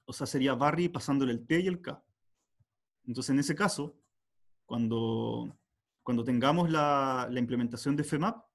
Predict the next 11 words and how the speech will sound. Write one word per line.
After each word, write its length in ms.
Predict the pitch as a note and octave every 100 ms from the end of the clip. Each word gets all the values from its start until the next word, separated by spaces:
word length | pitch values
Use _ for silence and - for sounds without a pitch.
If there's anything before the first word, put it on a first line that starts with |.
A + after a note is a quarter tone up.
| _
podemos, 460 | C3 C#3+ D3+ D3+ - _ _ _ _ _ _ -
eh, 140 | A#2+
y 80 | B2
tenemos 300 | C3+ C3+ C#3+
la 60 | C3
función 400 | A#2+ A#2 A#2 G#3
ahí, 180 | C#3+ D#3 -
podemos 260 | - C3+ C#3+
aplicar 460 | C#3 B2+ D3 C#3+ -
F, 320 | E3+ A#3+ C4+ - _ _ _ _ _ _ _ _ _ _ _ _ _ _ _ _ _ -
¿ya? 280 | C3 G3